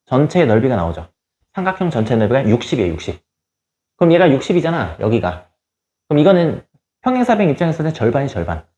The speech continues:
그럼 평행사변은 얼마가 되는가? 백이십이 된다는 거를 충분히 아실 수 있을 거고, 백이십에 요거는 이제 육분의, 어, 삼, 육분의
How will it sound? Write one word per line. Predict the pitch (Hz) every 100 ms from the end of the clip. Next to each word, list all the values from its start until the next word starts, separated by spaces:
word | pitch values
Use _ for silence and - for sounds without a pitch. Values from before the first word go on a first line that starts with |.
| _
그럼 | 110
평행사변은 | 113 220 220 214 190 147
얼마가 | 101 117 107
되는가? | 95 113 - _ _ _
백이십이 | 135 123 160 185 175
된다는 | 135 120 123 117
거를 | 156 196 -
충분히 | 196 185 170
아실 | 104 107
수 | - 98
있을 | - 113
거고, | 92 107 165 - - _ _ - -
백이십에 | 135 131 147 160 123 - _ _ _ -
요거는 | 131 170 185 160
이제 | 131 - _ -
육분의, | 131 - _ 165 185 202 - _ _
어, | - 101 98
삼, | - 233 -
육분의 | 120 - 170 185 165 -